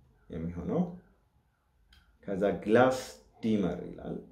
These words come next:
ግላስ ዲመር ስፔሲፊክ ነገር ነው። ስፔሲፊክ አማዞን ላይ ማግኘት የምንችለው ስፔሲፊክ ነገር ነው። ቢጊ ሌጊንግ ሾርትስ ፎር ፕላስ ሳይዙ ምናምን ነው። ሶ ልብስ ነው እንግዲህ መገኘት ይችላል። ስፔሲፊክ ሰርች ነው።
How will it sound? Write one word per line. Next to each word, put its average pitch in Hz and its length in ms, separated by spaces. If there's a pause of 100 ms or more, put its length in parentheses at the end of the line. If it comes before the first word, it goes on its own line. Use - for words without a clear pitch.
(160)
ግላስ 87 400
ዲመር 143 420
ስፔሲፊክ 123 460
ነገር 87 240
ነው። - 120 (880)
ስፔሲፊክ - 440
አማዞን 92 360
ላይ 139 100
ማግኘት 139 380
የምንችለው 127 340
ስፔሲፊክ 90 440
ነገር 90 280
ነው። 165 140 (800)
ቢጊ 143 280 (260)
ሌጊንግ 120 440
ሾርትስ 120 540
ፎር - 300
ፕላስ - 340 (120)
ሳይዙ 156 300
ምናምን 107 360
ነው። 196 120 (140)
ሶ - 180 (140)
ልብስ - 260
ነው 165 120
እንግዲህ 123 240
መገኘት 107 300
ይችላል። - 260
ስፔሲፊክ - 440
ሰርች - 280
ነው። - 120